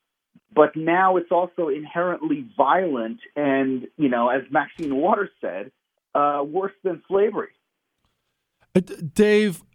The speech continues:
Speaker 2: why is this effective? Okay, 'cause you just brought up Maxine Waters, and, and obviously we have the audio cut. We've played it for people. The, worse than slavery.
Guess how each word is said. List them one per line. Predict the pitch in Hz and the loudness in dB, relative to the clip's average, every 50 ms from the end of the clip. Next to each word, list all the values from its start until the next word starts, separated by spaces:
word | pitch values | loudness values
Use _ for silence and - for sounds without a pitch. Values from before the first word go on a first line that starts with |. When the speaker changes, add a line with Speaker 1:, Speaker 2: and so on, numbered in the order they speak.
| _ - - - - - - - - - | _ -8 -8 -6 -4 -6 -6 -8 -8 -10
Speaker 2:
why | - 117 113 120 160 185 196 226 254 | -6 -4 0 2 4 4 4 4 4
is | 277 277 285 254 185 - | 2 2 0 0 -2 2
this | - 185 165 - - | 2 2 2 4 2
effective? | 160 - - - 127 107 - 117 107 110 | 0 2 4 2 2 2 2 0 0 0
Okay, | 135 127 196 190 | 2 2 2 2
'cause | - 170 156 131 | 2 2 -2 -2
you | 160 175 | -2 -2
just | 170 202 - - | 0 0 0 0
brought | - 175 170 156 | 2 2 4 4
up | 147 151 | 2 2
Maxine | 143 131 123 123 - - - 131 117 113 110 | 4 4 4 4 2 0 0 2 2 4 4
Waters, | 104 101 95 90 92 107 117 113 | 4 4 4 4 4 2 2 2
and, | 175 147 143 | 4 2 2
and | 170 151 143 147 160 156 | 2 2 0 0 0 0
obviously | 143 147 139 131 - - 147 | 0 0 0 0 0 0 0
we | 123 127 139 | 2 2 4
have | 135 123 120 110 | 4 4 4 2
the | 117 110 | 2 0
audio | 98 101 101 98 95 95 | 2 2 2 0 -2 -2
cut. | 92 107 104 87 | -2 -4 -4 -4
We've | 95 87 | -4 -8
played | - - 101 104 101 | -4 -2 0 0 0
it | 92 | 0
for | 90 98 | -2 -4
people. | - - 104 101 107 107 101 - - - _ _ _ _ _ - | -2 -2 -2 0 0 -2 -4 -4 -8 -20 _ _ _ _ _ 0
The, | 165 165 - - | 0 0 0 -2
worse | - - 131 131 170 202 202 - - | -4 -2 2 4 4 4 4 0 0
than | - 180 165 135 | 0 0 0 0
slavery. | - - 139 139 127 107 - 78 69 65 64 - | -2 2 4 4 4 4 2 -2 -8 -8 -10 -12